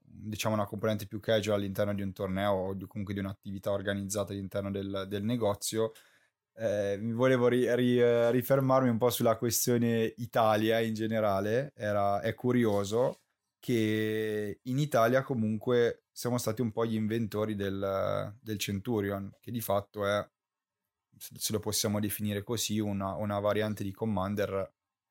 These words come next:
competitiva o comunque più competitiva, comunque si tratta di un formato non multiplayer, uno contro uno. E secondo voi è un caso che sia nato proprio in Italia questo formato? Perché magari, che ne so, la community italiana è particolarmente attiva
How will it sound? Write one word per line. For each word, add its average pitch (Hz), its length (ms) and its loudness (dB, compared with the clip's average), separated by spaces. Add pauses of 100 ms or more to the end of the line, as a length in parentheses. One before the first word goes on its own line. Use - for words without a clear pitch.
(140)
competitiva 98 640 -4
o 90 60 0
comunque 98 360 -8
più 95 140 -12
competitiva, 98 800 -4
comunque 98 280 -10
si 95 120 -8
tratta 95 320 -8
di 95 40 -8
un 98 80 -6
formato 98 440 -6
non 95 120 -6
multiplayer, 95 720 -4
uno 95 220 -8
contro 104 420 -2
uno. 95 300 -4 (440)
E 98 360 0
secondo 170 360 4
voi 107 220 4
è 120 80 4
un 110 180 0
caso 165 640 2 (140)
che 120 160 -4
sia 123 200 2
nato 131 260 2
proprio 131 320 -2
in 117 80 0
Italia 139 520 2
questo 113 280 -6
formato? 110 720 -2 (300)
Perché 104 200 -6
magari, 110 320 4
che 110 80 -2
ne 107 100 0
so, 104 180 4
la 95 120 4
community 107 340 -2
italiana 104 480 -2
è 98 40 -6
particolarmente 98 1080 -4
attiva 104 760 -2